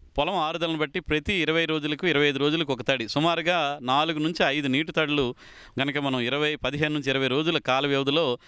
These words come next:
మనం ఇచ్చుకుంటే సరిపోతుంది. దీనికి కూడా మోకాలు ఎత్తు ఉండేటప్పుడు, అలాగే పూత వచ్చేటప్పుడు, కండి నిండేటప్పుడు కూడా పంటకు ఎలాంటి నీటి ఎద్దడి రాకుండా చూసుకోవాల్సిన అవసరం ఉంటుంది. చీడపీడల విషయానికి వస్తే, సాధారణ మొక్కజొన్నకు మాదిరిగానే మనం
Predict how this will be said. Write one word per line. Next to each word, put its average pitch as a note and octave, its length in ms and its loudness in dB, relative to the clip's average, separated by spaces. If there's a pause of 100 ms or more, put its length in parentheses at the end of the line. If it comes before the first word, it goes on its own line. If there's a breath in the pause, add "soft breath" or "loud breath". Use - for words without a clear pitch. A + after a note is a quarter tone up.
(260 loud breath)
మనం B2 160 2
ఇచ్చుకుంటే C3 400 0
సరిపోతుంది. C#3 640 0 (300 soft breath)
దీనికి F3 300 -2
కూడా D#3+ 440 0
మోకాలు D#3 500 0
ఎత్తు D3+ 220 -4
ఉండేటప్పుడు, C#3+ 640 0 (160)
అలాగే C#3 500 -2 (600 soft breath)
పూత E3+ 200 2
వచ్చేటప్పుడు, D3 760 -2 (120)
కండి E3+ 240 0
నిండేటప్పుడు D3 520 -2
కూడా D3 380 0 (540 soft breath)
పంటకు E3 260 -2
ఎలాంటి E3 360 -2
నీటి D3+ 320 -2
ఎద్దడి C#3+ 360 -2
రాకుండా C3 720 0 (200)
చూసుకోవాల్సిన B2+ 500 0
అవసరం A2+ 420 0
ఉంటుంది. D3 340 0 (240 loud breath)
చీడపీడల F3+ 640 -4
విషయానికి D3 380 -2
వస్తే, F#3+ 220 -2
సాధారణ E3+ 640 -2
మొక్కజొన్నకు D3 520 -4
మాదిరిగానే C3+ 500 2
మనం B2+ 360 0